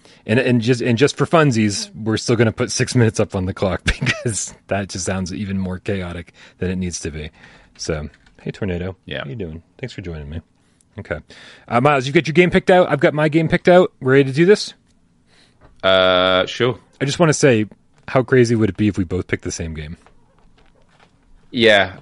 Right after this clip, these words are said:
Speaker 2: Also, like, after how manic yesterday was, and I was so burnt out,
Speaker 1: Yeah.
Speaker 2: <laughs> it's like, yeah, today's gonna be a nice chill chat, and it's like, and here we are about to do twenty questions, like, in the most chaotic way.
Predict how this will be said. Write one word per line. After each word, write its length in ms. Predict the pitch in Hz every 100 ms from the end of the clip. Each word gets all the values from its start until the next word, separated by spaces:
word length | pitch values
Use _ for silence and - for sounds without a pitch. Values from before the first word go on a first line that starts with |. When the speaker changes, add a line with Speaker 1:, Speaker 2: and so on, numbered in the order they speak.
| -
Speaker 2:
Also, 500 | 170 170 - 107 95
like, 220 | 98 92
after 420 | 120 123 123 -
how 220 | 117 120 113
manic 500 | 113 113 95 - -
yesterday 420 | 92 - 87 82
was, 360 | 78 78 73 -
and 160 | 85
I 60 | 85
was 220 | 85 82
so 260 | - 92 85
burnt 320 | 87 80 78
out, 360 | 78 73 - - -
Speaker 1:
Yeah. 140 | 80 - - - -
Speaker 2:
<laughs> 360 | - - -
it's 100 | 113
like, 140 | 117 113
yeah, 100 | 101
today's 300 | - 127 123
gonna 100 | 107
be 80 |
a 60 | 104
nice 200 | 101 95
chill 360 | - 101 90 85
chat, 420 | - 90 76 - 87
and 80 |
it's 140 | 82 -
like, 160 | 80
and 80 | 78
here 160 | 87 85
we 160 | 82 80
are 280 | 76 76 - -
about 300 | 76 80 80
to 100 | 82
do 260 | 80 78 76 _ _ _
twenty 300 | - 85 78
questions, 760 | - 78 - - 80 76 -
like, 220 | - 90 -
in 40 |
the 60 | 82
most 220 | 78 -
chaotic 500 | - 80 78 85 -
way. 280 | 82 78